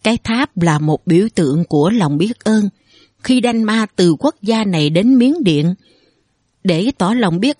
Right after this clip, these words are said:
ơn và nhớ tới nguồn gốc của Đan Ma, người Miến đã chọn biểu tượng của quốc gia này. Kiến trúc của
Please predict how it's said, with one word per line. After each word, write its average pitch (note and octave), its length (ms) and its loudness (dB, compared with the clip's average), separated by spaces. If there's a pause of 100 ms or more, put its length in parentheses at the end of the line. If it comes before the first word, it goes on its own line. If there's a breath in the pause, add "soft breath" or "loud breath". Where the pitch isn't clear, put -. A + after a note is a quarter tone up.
ơn A#3 400 2
và E3 120 2
nhớ F#3+ 380 0
tới D4 140 0
nguồn E3 320 2
gốc A3+ 260 -4
của F3+ 140 0
Đan G#3+ 260 -2
Ma, G3+ 320 0 (960 soft breath)
người G3 260 4
Miến A#3 280 2 (260)
đã E3+ 160 -4 (120)
chọn E3+ 320 0
biểu F3+ 300 4
tượng E3 240 0
của D#3 200 -2
quốc C4 260 -4
gia A#3 220 -2
này. D#3+ 300 -2 (1900 soft breath)
Kiến C#4+ 300 -2
trúc F4+ 160 -2 (140)
của D3+ 200 0